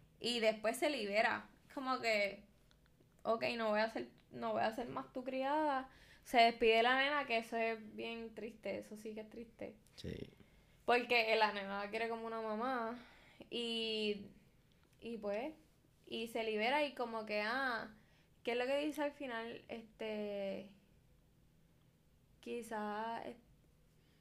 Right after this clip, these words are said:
Speaker 1: como que yo iba a ser escritora o
Speaker 2: Ah,
Speaker 1: que
Speaker 2: sí
Speaker 1: mi
Speaker 2: que el
Speaker 1: hijo siempre dijo
Speaker 2: No, los papás decían, yo creo que el hermano iba a ser escritor o algo así.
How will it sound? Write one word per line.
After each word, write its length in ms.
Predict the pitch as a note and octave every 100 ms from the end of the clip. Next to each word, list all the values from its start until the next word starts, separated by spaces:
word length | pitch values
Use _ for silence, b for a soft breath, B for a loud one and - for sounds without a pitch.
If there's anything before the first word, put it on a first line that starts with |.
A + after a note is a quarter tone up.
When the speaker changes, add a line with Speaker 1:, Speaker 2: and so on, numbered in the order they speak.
| _ _ - - -
Speaker 1:
como 300 | A3+ A3+ A3
que 460 | G#3+ G#3 G3+ G3+ G#3
yo 60 |
iba 160 | G#3+ G#3
a 40 |
ser 160 | G#3+ A#3
escritora 1040 | - A#3 G#3 G3 G#3 G#3+ G#3+ G#3 G3+ -
o 160 | - - - - - - _ A#2
Speaker 2:
Ah, 600 | A#2 B2 B2 A#2 G#2+ G#2
Speaker 1:
que 100 | A#2
Speaker 2:
sí 60 | C3+
Speaker 1:
mi 60 |
Speaker 2:
que 60 | D3+
el 160 | D3
Speaker 1:
hijo 200 | C3 B3+
siempre 420 | C4 C4+ C4 C4 B3+
dijo 580 | B3+ B3+ C4 A#3 A3+ A3
Speaker 2:
No, 200 | A#2+ B2+
los 140 | C#3+
papás 340 | C#3 C3 A#2+ B2
decían, 400 | C3 C#3 C3+ C#3
yo 160 | C3+
creo 180 | C3+ C#3
que 360 | C#3 C3 B2 A2+
el 80 | A2+
hermano 720 | A2 G#2+ G#2 A2 B2 B2+ B2
iba 100 | A#2+
a 40 |
ser 180 | B2+ A#2+
escritor 420 | B2 - A#2 A2+
o 40 | A#2+
algo 180 | A2+ A#2+
así. 460 | A#2+ A2+ G#2+ C#3